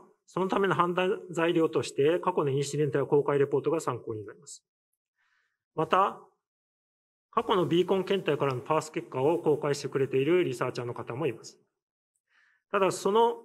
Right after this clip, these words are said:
検体からの情報だと横展開用のものもあるので、そういったノイズを排除する必要があります。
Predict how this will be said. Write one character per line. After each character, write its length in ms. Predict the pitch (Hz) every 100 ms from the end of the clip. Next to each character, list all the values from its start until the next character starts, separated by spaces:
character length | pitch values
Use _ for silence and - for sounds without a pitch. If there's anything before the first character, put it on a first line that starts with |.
| _ -
検 220 | 226 233
体 120 | 240
か 80 | 247
ら 100 | 214
の 100 | 147
情 180 | 151 147
報 120 | 156
だ 120 | 139
と 80 | 135
横 260 | 135 180
展 180 | 180 196
開 200 | 196 190
用 120 | 190
の 80 | 180
も 120 | 170
の 80 | 170
も 120 | 160
あ 40 | 131
る 80 | 123
の 120 | 120
で、 280 | 139 170 185
そ 180 | -
う 20 | 185
い 40 |
っ 60 | 185
た 100 | 175
ノ 120 | 175
イ 60 |
ズ 80 | 160
を 100 | 170 170 - _ _ _ _ _ _ _ _ _ _
排 200 | - 190
除 100 | 139
す 140 | - 120
る 120 | 113
必 180 | - 123
要 120 | 120
が 100 | 151
あ 20 |
り 80 | 107
ま 100 | -
す。 160 | -